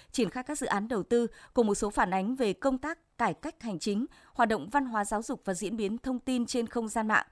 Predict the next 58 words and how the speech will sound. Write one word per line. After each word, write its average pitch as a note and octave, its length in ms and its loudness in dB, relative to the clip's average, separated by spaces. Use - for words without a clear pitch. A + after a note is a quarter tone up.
Các D#4 80 0
đại C4 120 2
biểu G#3 160 2
cũng F#3+ 180 -6
đóng G#3 180 2
góp D#4+ 140 -6
ý A#3 120 -2
kiến A3+ 320 2
đối A#3 100 0
với G#3+ 140 0
dự G3+ 160 -6
thảo G3 180 0
báo F#3+ 180 0
cáo G3+ 300 0
tình A3 180 -4
hình F#3+ 200 -2
dư A#3 140 -4
luận A3+ 160 -4
xã - 160 0
hội B3 260 0
tháng G#3 240 -4
mười B3+ 120 0
một F#3+ 260 0
năm A#3+ 100 -2
hai A#3 100 -2
nghìn G3+ 180 0
không A3 180 -6
trăm A3 180 -4
hai A3 100 -4
mươi A3 40 -6
lăm, A3 180 2
phân D4 160 6
tích F4 160 -2
xu C#4 240 0
hướng A3+ 260 2
dư C#4 160 0
luận A#3+ 280 2
trên B3 180 2
địa G3+ 100 -6
bàn G3 160 0
tỉnh, F#3 220 2
chỉ G#3+ 160 0
rõ F#3 200 6
những B3+ 280 0
vấn G#3+ 140 -2
đề C3+ 100 0
mới, G3+ 380 2
điểm F#3 220 2
nóng G#3 260 0
cần A3+ 180 0
tập F#3+ 160 -2
trung B3+ 200 0
theo B3 180 -4
dõi A#3 260 2
trong B3+ 160 -8
thời G3+ 120 -6
gian G#3 180 -2
tới. G3+ 320 0